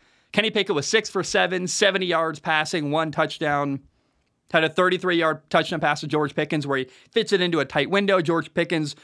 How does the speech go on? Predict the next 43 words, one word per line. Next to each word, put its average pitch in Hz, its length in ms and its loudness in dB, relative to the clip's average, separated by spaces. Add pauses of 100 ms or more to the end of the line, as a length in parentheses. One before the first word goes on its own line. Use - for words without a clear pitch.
(180)
breaks 180 220 0
a 175 40 0
tackle, 170 380 0
runs 175 220 0
for 175 120 0
a 135 60 -2
touchdown. 165 640 0 (500)
That's 143 140 -4
good 170 160 2
yards 151 240 2
after 147 220 2
the 143 80 0
catch. 190 260 2
That's 285 340 2
a 339 120 0
great 226 280 2
performance. 214 420 0
If 151 100 0
you 165 60 2
haven't 214 260 0
seen 220 200 0
it, 196 60 -4
go 170 120 2
watch 190 320 2
it. 208 280 -2
I 143 100 4
loved 170 280 2
it. 185 220 -2 (460)
You 160 100 -4
gotta 175 200 4
feel 165 160 0
good 160 160 2
if 156 80 -2
you're 143 100 0
a 131 40 -2
Steelers 160 380 -4
fan. 160 280 -4
That's 196 340 0
what 214 120 0
you 180 160 0
hope - 380 -2
to 151 100 -6
see 113 400 -8